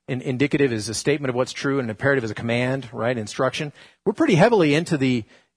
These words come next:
into the, uh, imperative section. We had ten imperatives, I think, in, in this passage, right? Ten. Ten commands, right? So in Scripture, you will always see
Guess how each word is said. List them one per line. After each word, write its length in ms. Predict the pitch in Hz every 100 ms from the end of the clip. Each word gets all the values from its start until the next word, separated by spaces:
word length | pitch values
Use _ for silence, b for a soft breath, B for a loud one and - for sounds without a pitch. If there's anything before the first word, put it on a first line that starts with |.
| -
into 280 | 156 156
the, 300 | 131 131 123
uh, 160 | 113 110
imperative 580 | 143 123 147 196 196 110
section. 460 | - 101 - 104 - _ _ _ -
We 100 | 175
had 180 | 160
ten 240 | - 190 208
imperatives, 720 | 170 165 196 127 98 - - -
I 80 | 123
think, 240 | 117 110
in, 100 | 113
in 180 | 120 123
this 140 | 123
passage, 380 | - 139 135 127
right? 160 | 123 110
Ten. 340 | - 165 98 _ _ _ _ _ _ _ _ _ -
Ten 160 | 160
commands, 420 | 147 131 110 95
right? 220 | 113 123 - b b b
So 480 | - 165 151 147 123 b b b -
in 160 | 165
Scripture, 420 | 147 - 285 -
you 200 | 165 180
will 120 | 170 156
always 640 | 170 233 247 226 202 180
see 560 | - 180 135 139 233